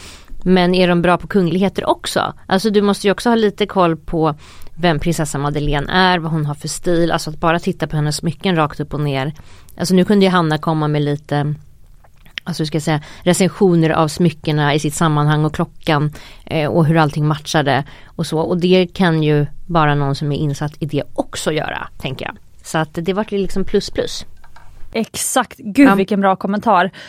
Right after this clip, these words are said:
Speaker 2: Och, eh, precis så är det ju. Och för att svara egentligen på, då på nästa gång jag träffar Jimmy,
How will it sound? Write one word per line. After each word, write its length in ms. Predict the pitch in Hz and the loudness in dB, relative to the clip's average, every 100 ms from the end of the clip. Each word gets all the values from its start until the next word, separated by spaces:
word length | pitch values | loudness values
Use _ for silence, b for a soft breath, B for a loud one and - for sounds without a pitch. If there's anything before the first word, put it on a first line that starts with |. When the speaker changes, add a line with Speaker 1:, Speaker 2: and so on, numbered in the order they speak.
| B | B
Speaker 2:
Och, 360 | - 247 - - | -2 -2 -2 -2
eh, 280 | 226 214 220 - | 2 2 2 -2
precis 480 | 247 - 285 262 | -4 -2 -2 0
så 80 | - | 0
är 240 | 220 202 180 | 2 2 2
det 80 | 208 | 2
ju. 160 | 240 | 2
Och 240 | 226 220 - | 2 0 0
för 100 | 220 | 0
att 140 | 208 | 0
svara 300 | - 202 190 | 0 2 2
egentligen 420 | 202 185 147 214 | 0 -2 -2 -2
på, 220 | 202 202 196 | 0 0 2
då 180 | 180 | 0
på 380 | 175 - 175 175 185 | 0 -2 0 0 0
nästa 320 | 220 - 262 | -2 0 0
gång 120 | 226 | 2
jag 140 | 220 | 2
träffar 240 | 214 214 185 | 0 -2 -2
Jimmy, 380 | 185 160 196 | -2 -2 0